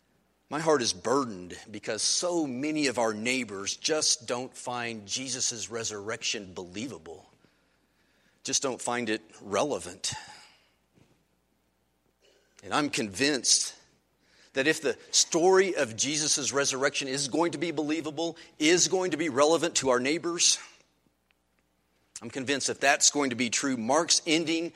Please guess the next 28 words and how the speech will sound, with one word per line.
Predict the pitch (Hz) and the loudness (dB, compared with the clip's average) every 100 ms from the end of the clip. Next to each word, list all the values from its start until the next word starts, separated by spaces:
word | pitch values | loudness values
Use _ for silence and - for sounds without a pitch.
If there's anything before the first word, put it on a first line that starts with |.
| - | -10
to | - | -6
the | 139 135 | 2 4
story | - 165 151 143 | 4 4 4 2
must | 113 135 165 - | 0 0 2 2
be | 156 113 | 0 -4
just | 98 165 156 - - | -2 0 2 0 -2
the | |
beginning. | 113 107 110 104 85 87 - - _ _ _ _ _ _ _ _ _ _ _ _ _ _ _ _ _ _ | -8 -10 -12 -12 -14 -18 -20 -20 _ _ _ _ _ _ _ _ _ _ _ _ _ _ _ _ _ _
Just | - 170 165 - | -2 0 0 -2
the | 139 | 0
beginning | 131 110 135 127 110 | -2 0 0 2 2
of | - | 2
stories | - 139 123 117 98 | 2 2 0 -2 -4
that | 104 | -6
are | 98 | 2
still | - - 147 127 98 | 2 4 0 0 -2
being | 104 95 | -8 -10
written. | 92 104 95 82 _ _ _ _ _ _ _ _ _ _ _ _ _ _ _ _ _ _ _ _ _ _ _ _ _ _ | -10 -10 -12 -20 _ _ _ _ _ _ _ _ _ _ _ _ _ _ _ _ _ _ _ _ _ _ _ _ _ _
So | - | -8
listen | 120 135 120 | -4 -4 -4
very | 98 123 143 | -4 -2 -2
carefully | - - 143 - 113 104 | -4 -2 -2 -2 -2 -2
to | 107 | 0
what | 104 113 | 2 4
I'm | 107 107 | 2 0
going | 113 107 | -4 -4
to | 92 | 0
say. | - 104 82 80 | 0 0 -4 -8